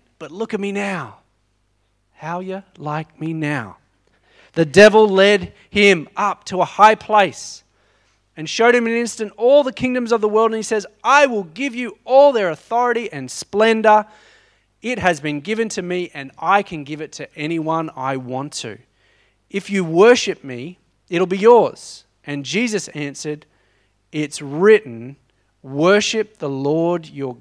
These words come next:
God and serve him only.'"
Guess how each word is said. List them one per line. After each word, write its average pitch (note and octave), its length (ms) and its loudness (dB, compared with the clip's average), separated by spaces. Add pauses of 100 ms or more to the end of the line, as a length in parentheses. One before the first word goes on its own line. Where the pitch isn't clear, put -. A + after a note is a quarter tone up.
God B2+ 580 -6 (880)
and C3 280 -10
serve D3+ 540 -4
him C#3+ 440 -12 (720)
only.'" C3 540 -10